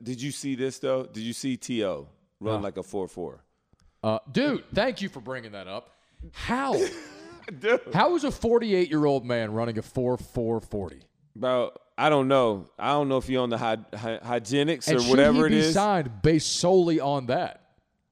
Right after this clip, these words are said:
Speaker 1: Bro, he playing little, that little, uh, arena team,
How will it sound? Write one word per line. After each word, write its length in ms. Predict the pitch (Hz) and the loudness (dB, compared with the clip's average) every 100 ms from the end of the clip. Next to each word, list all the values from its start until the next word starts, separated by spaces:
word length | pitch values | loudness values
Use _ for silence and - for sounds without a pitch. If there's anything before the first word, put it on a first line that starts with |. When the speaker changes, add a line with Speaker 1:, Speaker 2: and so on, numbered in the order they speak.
| _ _ | _ _
Speaker 1:
Bro, 180 | - 135 | 2 4
he 100 | 175 | 4
playing 340 | 185 185 180 165 | 4 4 4 4
little, 240 | 170 170 | 4 4
that 200 | 151 151 | 4 2
little, 300 | 143 165 165 | 4 4 6
uh, 320 | 131 139 131 | 6 6 6
arena 320 | 131 147 175 160 | 4 4 2 0
team, 420 | - 143 107 | -2 -2 -2